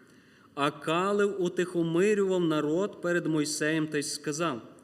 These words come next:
'Конче війдемо ми й заволодіємо ним, бо ми справді переможем їх, переможем його.' Та люди, що ходили з ним, сказали: 'Ми не зможемо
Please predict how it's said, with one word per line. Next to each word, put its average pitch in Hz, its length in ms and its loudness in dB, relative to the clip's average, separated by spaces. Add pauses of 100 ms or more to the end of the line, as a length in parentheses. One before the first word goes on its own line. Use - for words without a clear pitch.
(460)
'Конче 214 600 2
війдемо 180 640 0
ми 160 220 2
й 185 80 0
заволодіємо 165 880 -2
ним, 170 280 0 (560)
бо 143 160 0
ми 165 140 4
справді 180 720 -2 (220)
переможем 135 760 -2 (160)
їх, 139 400 -4 (920)
переможем 151 540 2
його.' 143 360 -2 (680)
Та 170 200 4
люди, 202 480 0
що - 280 -2
ходили 185 580 0
з 139 160 -6
ним, 156 400 0 (140)
сказали: 156 680 -4 (680)
'Ми 160 360 2
не 233 160 2
зможемо 196 920 0